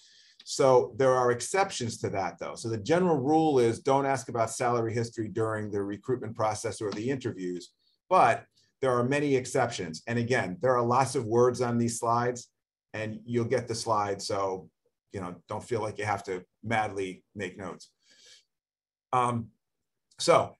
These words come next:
when can employers ask about salary history? Well, you can ask about salary history to, um, uh, if, if the employee voluntarily tells you. I mean, you're not gonna ask, but if you're sitting in an interview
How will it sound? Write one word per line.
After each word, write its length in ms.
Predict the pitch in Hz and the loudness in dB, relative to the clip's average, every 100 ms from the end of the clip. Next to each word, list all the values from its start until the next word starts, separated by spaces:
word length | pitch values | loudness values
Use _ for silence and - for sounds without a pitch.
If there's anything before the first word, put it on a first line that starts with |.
| _ | _
when 260 | 127 170 | 2 2
can 160 | - 165 | 2 0
employers 480 | 151 123 156 143 120 | 0 4 6 8 6
ask 320 | 131 139 135 | 2 2 2
about 220 | 123 113 | 0 0
salary 360 | - 117 104 104 | 0 -2 -2 -4
history? 260 | 101 - | -6 -4
Well, 160 | 101 135 | 2 2
you 60 | 127 | 2
can 140 | 135 | 2
ask 220 | 170 185 | 2 2
about 220 | 196 170 | 2 2
salary 440 | 160 165 151 139 135 | 2 2 4 4 2
history 540 | 139 - 135 127 120 120 _ _ _ _ - | -2 -4 -2 0 -2 -8 _ _ _ _ -4
to, 520 | 147 131 127 120 120 - | 0 2 2 0 -4 0
um, 560 | 113 107 107 104 98 - _ _ _ _ _ | 2 2 2 -2 -8 -14 _ _ _ _ _
uh, 180 | 110 101 | -2 0
if, 160 | 127 120 - | -2 -2 -2
if 240 | 117 - | -2 -2
the 100 | 123 | 0
employee 800 | 120 117 147 139 143 139 135 131 - | 0 -2 4 4 6 2 -2 -4 0
voluntarily 800 | 123 123 123 135 127 123 123 123 | 2 2 -2 0 2 4 2 0
tells 320 | 190 196 120 | 2 2 2
you. 240 | 85 - _ _ _ _ _ _ _ _ _ - - | -4 -8 _ _ _ _ _ _ _ _ _ -20 -12
I 80 | 127 | -6
mean, 300 | 131 120 117 - | -4 -6 -8 -8
you're 140 | 120 135 | 0 2
not 160 | 160 | 4
gonna 140 | 156 127 | 2 2
ask, 540 | 131 151 127 131 - _ _ | 4 4 4 0 -6 _ _
but 80 | 123 | -6
if 120 | 120 | -4
you're 60 | 127 | -4
sitting 340 | - 160 147 | -2 0 0
in 80 | 143 | 0
an 100 | 127 | 0
interview 640 | 147 165 113 110 110 123 | 2 2 0 0 0 -2